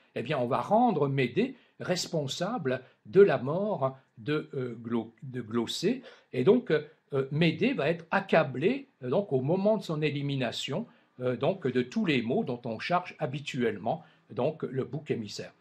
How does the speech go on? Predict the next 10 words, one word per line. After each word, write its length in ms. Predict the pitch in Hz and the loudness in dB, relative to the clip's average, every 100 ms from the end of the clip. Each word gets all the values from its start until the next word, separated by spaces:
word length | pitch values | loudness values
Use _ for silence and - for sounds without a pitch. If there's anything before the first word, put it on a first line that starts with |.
| _ - | _ -2
Et 120 | 170 | 0
on 180 | 143 131 | 0 0
a 100 | 151 | 0
l'explication, 840 | 139 139 - 170 151 110 - 170 220 | 0 -4 -4 -2 0 -2 -2 -2 -2
là, 300 | 110 180 - _ _ 110 | 0 -2 -2 _ _ 2
de 140 | 165 | 4
la 160 | 156 104 | 6 4
chasse 320 | - 165 135 | 2 2 0
aux 60 | |
sorcières 840 | 123 107 - - 127 170 233 127 | -4 -6 -8 -6 -4 -2 -2 -4